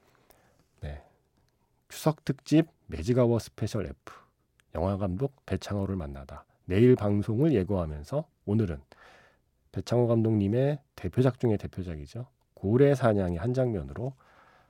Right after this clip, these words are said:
시작해봤습니다. 약간 명절 분위기 나지 않나요? <laughs> 예전에 이거 고래사냥 티비에서 많이 했었거든요, 명절 때.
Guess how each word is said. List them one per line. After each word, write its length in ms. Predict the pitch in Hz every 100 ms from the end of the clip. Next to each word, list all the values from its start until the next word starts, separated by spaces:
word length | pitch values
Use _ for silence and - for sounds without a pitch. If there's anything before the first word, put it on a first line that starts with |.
| _ _
시작해봤습니다. 760 | - 120 104 82 - 71 - - _ -
약간 180 | - 117
명절 380 | 90 110 156 160
분위기 320 | 151 147 139
나지 240 | 87 -
않나요? 280 | 98 78 73
<laughs> 920 | 127 - _ - - 80 - - -
예전에 320 | 92 139 139
이거 100 | 127
고래사냥 460 | 120 104 139 131 113
티비에서 440 | - 175 185 151
많이 240 | 120 90 104
했었거든요, 580 | 101 107 - 82 87 117
명절 340 | 80 78 78 -
때. 160 | 82